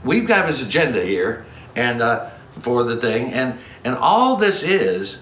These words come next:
is he's actually grilling the Ivey administration on the covid nineteen relief funds that are being spent, and then he wants to grill the, the, the, uh,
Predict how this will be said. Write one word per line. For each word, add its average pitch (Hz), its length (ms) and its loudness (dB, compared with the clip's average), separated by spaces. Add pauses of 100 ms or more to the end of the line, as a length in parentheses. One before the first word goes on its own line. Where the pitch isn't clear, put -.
(300)
is 120 140 -2
he's 165 160 -2
actually 160 640 -2 (260)
grilling 143 760 2
the 117 80 0
Ivey 156 460 2
administration 110 840 -4
on 120 120 0
the 117 80 -2
covid 156 400 -2
nineteen 131 640 -2 (340)
relief 156 440 2
funds 117 400 0
that 110 100 -4
are 101 40 -4
being 107 220 -2
spent, 98 420 -6 (320)
and 147 140 0
then 190 140 2
he 208 100 2
wants 175 300 0
to 151 80 0
grill 147 600 2 (440)
the, 107 300 0
the, 107 420 -2
the, 101 400 0
uh, 90 400 -2